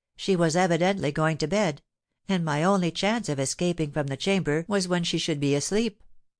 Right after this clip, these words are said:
But might I not disturb her? My situation was very unpleasant,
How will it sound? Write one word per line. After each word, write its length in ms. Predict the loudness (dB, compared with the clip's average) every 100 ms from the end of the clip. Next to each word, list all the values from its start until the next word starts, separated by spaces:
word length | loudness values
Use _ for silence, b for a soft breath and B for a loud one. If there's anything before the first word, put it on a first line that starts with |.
| _ _ _ _ _ _ _ _
But 200 | -4 -4 _
might 220 | 0 2
I 100 | 2
not 220 | 2 0
disturb 460 | 0 -4 0 0 2
her? 280 | 0 -2 -4 _ _ _ _ _ _ _ _
My 140 | -2 0
situation 680 | -2 -2 2 2 2 0 -2
was 200 | -4 0
very 440 | 2 2 2 4
unpleasant, 720 | 2 2 0 0 0 -8 -12